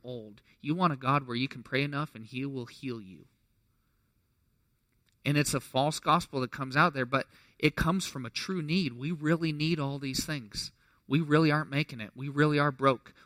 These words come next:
We really are broken in our body. Our family really does fall apart, and we're screaming at each other all the time. Things aren't going well, and I would like a fix to that. And we have enemies that seek our destruction.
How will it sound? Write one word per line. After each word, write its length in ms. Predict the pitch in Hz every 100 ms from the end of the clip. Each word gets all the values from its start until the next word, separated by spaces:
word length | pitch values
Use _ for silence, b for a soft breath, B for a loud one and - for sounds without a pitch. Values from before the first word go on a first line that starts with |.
| -
We 80 | 127
really 280 | 143 147
are 140 | 143 139
broken 460 | 127 135 147 147
in 100 | 143
our 120 | 143 127
body. 400 | 131 139 101 - b b -
Our 120 | 165
family 400 | - 170 170 120
really 320 | 131 151 151
does 280 | 143 143 135
fall 220 | 139 135
apart, 320 | 123 156 139
and 100 | 113
we're 60 | 110
screaming 400 | - 160 160 156
at 120 | 151
each 140 | 147
other 160 | 156 151
all 120 | 139
the 60 | 135
time. 220 | 151 139
Things 240 | 143 160
aren't 160 | 156 151
going 240 | 139 143
well, 200 | 139 143 B B B
and 120 | 107
I 120 | 113 160
would 180 | 151
like 280 | 131 135 -
a 60 | 123
fix 420 | - 170 175 -
to 120 | 139
that. 360 | 120 104 - - _ b b -
And 160 | 131
we 200 | 151 214
have 280 | 151 175 160
enemies 440 | 160 196 147 120 -
that 120 | 117
seek 300 | - 160 -
our 100 | 139
destruction. 760 | 131 - 151 143 - - 98